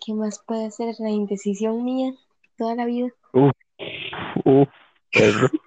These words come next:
Speaker 1: <laughs> ¡Bingo!
Speaker 2: Uf,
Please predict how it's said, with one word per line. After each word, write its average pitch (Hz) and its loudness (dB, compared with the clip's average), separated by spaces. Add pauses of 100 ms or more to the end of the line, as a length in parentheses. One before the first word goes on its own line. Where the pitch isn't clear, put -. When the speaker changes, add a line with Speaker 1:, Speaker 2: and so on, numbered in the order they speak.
(880)
Speaker 1:
<laughs> 349 -12
¡Bingo! 247 2 (220)
Speaker 2:
Uf, 196 0